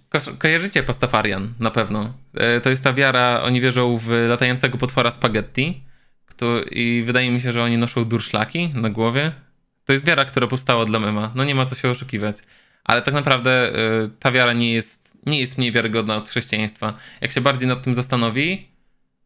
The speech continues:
to większość religii to jest jakiś taki zbiór niczym nieuzasadnionych, e, wierzeń. I z pastafarianizmem jest tak samo. E, więc to jest kolejny powód, żeby jakby nie ma powodu, nie,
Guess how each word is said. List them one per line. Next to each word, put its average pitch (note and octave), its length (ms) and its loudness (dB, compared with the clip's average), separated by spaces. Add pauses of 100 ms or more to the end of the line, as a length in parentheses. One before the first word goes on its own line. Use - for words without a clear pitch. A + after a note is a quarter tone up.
(120)
to B2 520 2
większość C3+ 300 -2
religii B2 280 2
to A#2+ 80 -2
jest A#2 140 0
jakiś B2+ 200 -4
taki - 220 -2
zbiór C#3+ 580 0
niczym C3 320 2
nieuzasadnionych, A#2 1080 0
e, A2 380 0 (420)
wierzeń. A#2+ 420 0 (440)
I A#2+ 220 2
z - 340 -12
pastafarianizmem A#2+ 1120 2
jest A2+ 200 -2
tak A#2 140 -2
samo. G2 320 -2 (680)
E, G#2+ 380 2
więc B2 420 0 (120)
to - 60 4
jest C3+ 120 0
kolejny C3+ 260 2
powód, C3+ 240 2
żeby B2+ 440 2 (160)
jakby B2 480 0
nie C#3 80 4
ma D3+ 100 0
powodu, C#3 540 0 (460)
nie, D#3 260 -6